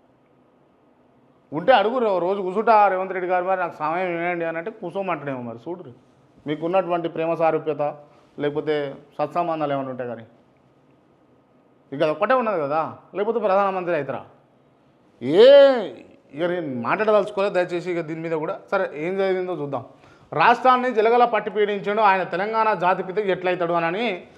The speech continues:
రేవంత్ రెడ్డి గారు అడుగుతా ఉన్నారు. ప్రజల కోసం స్వ-, సర్వం దారపోసినటువంటి లక్ష్మణ్ బాపూజీ, బాపూజీను శంకర్, ఆ, జయశంకర్ను జాతిపిత అవుతాడు. జనగామ సభలో సీఎం రేవంత్ రెడ్డి వ్యాఖ్యలు. "కేసీఆర్ నోరు తెరిస్తే అబద్ధాలే,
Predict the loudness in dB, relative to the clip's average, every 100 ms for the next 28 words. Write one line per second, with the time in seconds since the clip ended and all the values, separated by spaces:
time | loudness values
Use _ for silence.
0 | -20 -14 -8 2 6 8 6 4 2 4
1 | 4 4 2 -4 -4 -8 -16 -20 _ -2
2 | 4 6 6 4 2 2 0 0 -2 -2
3 | 0 0 -4 -20 -20 -10 2 2 6 4
4 | 8 6 6 2 -2 -2 -2 0 -2 -2
5 | -6 0 2 2 0 -2 0 -2 -6 -16
6 | _ _ _ _ _ _ 2 4 6 4
7 | 4 2 2 -2 -6 -16 -12 -4 -2 4
8 | 4 4 2 2 2 0 2 0 0 0
9 | 2 0 4 2 2 0 2 2 0 -6
10 | -8 -20 _ _ -6 2 4 6 6 4
11 | 2 4 6 6 4 0 0 2 2 2
12 | 0 0 0 0 0 -2 -6 -12 -18 _
13 | _ _ 0 2 6 4 4 0 0 -2
14 | -2 4 4 4 6 6